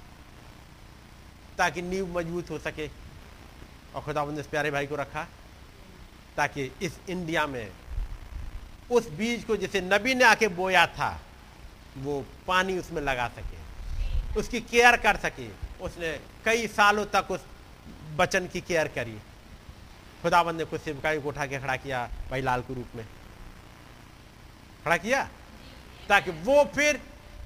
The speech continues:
अब हो सकता है अब भाई साहब भी बुजुर्ग हो गए हैं, उनकी भी लिमिटेशंस हो गई हैं, वो भी हर जगह नहीं जा सकते हैं। फिर हर जगह एक फॉरेनर को एंट्री नहीं मिलेगी, लेकिन इस वचन को तो एंट्री चाहिए,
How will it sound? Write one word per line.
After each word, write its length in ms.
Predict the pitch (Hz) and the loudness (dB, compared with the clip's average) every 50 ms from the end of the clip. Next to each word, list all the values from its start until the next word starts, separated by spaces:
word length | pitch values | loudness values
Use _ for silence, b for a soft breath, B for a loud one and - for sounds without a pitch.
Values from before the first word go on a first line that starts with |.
| - - - 254 | -10 0 6 8
अब 260 | 262 262 220 220 - - - - - - - - - - - - - - - - - - | 8 8 6 2 -8 -10 -14 -14 -12 -12 -10 -8 -8 -8 -10 -10 -14 -16 -16 -8 4 6
हो 100 | 220 247 | 6 6
सकता 300 | 240 247 233 - 226 220 | 8 6 4 6 8 8
है 180 | 226 220 247 240 | 8 10 8 8
अब 120 | 190 160 | 8 6
भाई 180 | 151 160 170 156 | 4 2 2 2
साहब 220 | - 170 170 165 | 2 0 0 0
भी 140 | - 185 190 | -2 -6 -6
बुजुर्ग 320 | 170 175 185 175 214 208 | -4 -2 0 0 2 2
हो 140 | 196 202 202 | 2 0 0
गए 180 | 208 208 202 190 | 2 0 0 0
हैं, 140 | 208 208 - - - - - - - - - - - - - - - - - - - - - - | -2 -6 -8 -12 -18 -20 -20 -20 -20 -20 -20 -20 -20 -20 -20 -20 -20 -20 -20 -20 -20 -12 -6 -2
उनकी 260 | 214 214 214 233 240 | -2 0 0 0 0
भी 120 | 220 233 | 0 4
लिमिटेशंस 600 | 226 220 214 214 214 220 240 226 240 240 220 - | 6 6 6 8 8 8 8 8 8 6 6 6
हो 100 | 220 220 | 6 6
गई 200 | 202 226 233 220 | 6 6 6 6
हैं, 300 | 208 220 220 208 214 - - - - - - - - - | 4 4 4 2 -2 -10 -16 -18 -18 -18 -18 -18 -12 0
वो 160 | 143 180 208 | 4 6 6
भी 120 | 214 240 220 | 8 8 8
हर 120 | 214 220 | 6 8
जगह 240 | 214 226 220 226 233 | 6 6 6 6 6
नहीं 140 | 220 226 220 | 4 4 4
जा 140 | 226 214 202 | 6 4 6
सकते 340 | 208 220 208 - 233 226 | 4 2 0 2 2 2
हैं। 220 | 208 214 220 202 - - - - - - - - - - - - - - - - - - - - - - | 2 2 0 -4 -6 -12 -18 -18 -18 -18 -18 -18 -20 -20 -20 -20 -20 -20 -20 -20 -20 -20 -20 -8 4 6
फिर 260 | 226 247 226 196 - - - - - | 6 8 8 6 0 -4 -8 4 8
हर 160 | 175 226 240 | 8 8 8
जगह 480 | 220 233 240 233 240 240 226 190 135 - - - - 226 | 8 6 6 8 8 8 8 8 6 2 -4 -4 2 2
एक 220 | 233 220 - 220 | 2 2 2 -2
फॉरेनर 500 | 196 - - 190 202 214 208 220 226 220 | -4 -2 2 4 4 4 4 4 2 2
को 200 | - 226 226 202 | 4 4 2 4
एंट्री 320 | 180 180 180 180 - 226 | 2 0 0 0 -2 0
नहीं 180 | 226 233 240 240 | 2 2 2 2
मिलेगी, 400 | 233 233 233 226 214 220 226 208 - - - - - - - - - - - - - - - - - | 0 0 -2 -2 -2 -2 -6 -6 -8 -14 -18 -20 -20 -20 -20 -20 -20 -20 -20 -20 -20 -20 -2 2 4
लेकिन 220 | 262 214 277 277 | 4 6 4 2
इस 100 | 214 190 | 4 4
वचन 260 | 240 240 - 285 294 | 4 6 6 6 6
को 160 | 277 277 294 277 | 6 6 4 6
तो 100 | - 277 | 6 6
एंट्री 340 | 269 262 247 - 262 285 | 6 6 4 2 0 -2
चाहिए, 440 | - - 254 190 175 151 135 117 104 | 2 2 2 2 2 0 -4 -4 -6